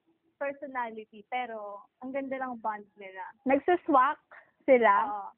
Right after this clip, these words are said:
Speaker 2: Oo.
Speaker 1: Oo. Hindi, at saka ito na pala, may isang character doon na si Terry.
Speaker 2: Oo.
Speaker 1: Nilagay siya doon as Terry talaga.
Speaker 2: Yung
Speaker 1: Walang
Speaker 2: pa-,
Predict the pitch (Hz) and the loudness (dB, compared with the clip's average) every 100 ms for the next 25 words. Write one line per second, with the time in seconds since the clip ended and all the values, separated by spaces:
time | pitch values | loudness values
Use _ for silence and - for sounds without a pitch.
0 | 190 185 - 165 220 _ 220 214 214 _ | -6 -4 -4 -8 -10 _ -8 -6 -8 _
1 | _ - 285 339 330 349 392 392 415 415 | _ -14 -12 -8 -8 -8 -8 -6 -8 -10
2 | 415 403 359 277 254 254 247 247 _ _ | -12 -10 -8 -6 -6 -6 -8 -14 _ _
3 | _ 277 311 339 370 359 339 311 - 277 | _ -16 -14 -10 -10 -8 -8 -10 -12 -12
4 | 254 254 247 233 226 220 214 214 220 226 | -12 -12 -10 -10 -8 -10 -12 -14 -18 -20
5 | 220 _ - 359 339 320 277 220 208 220 | _ _ -20 -12 -10 -10 -12 -16 -20 -20
6 | _ _ _ _ - 214 185 180 190 - | _ _ _ _ 0 2 4 2 0 -8
7 | _ _ _ _ _ 302 349 359 359 359 | _ _ _ _ _ -8 -6 -8 -10 -14
8 | 311 285 320 _ - 269 262 254 240 214 | -12 -12 -14 _ -12 -10 -10 -12 -12 -10
9 | 208 202 196 - _ _ - 277 302 311 | -12 -12 -12 -16 _ _ 2 4 6 4
10 | 302 285 | 2 0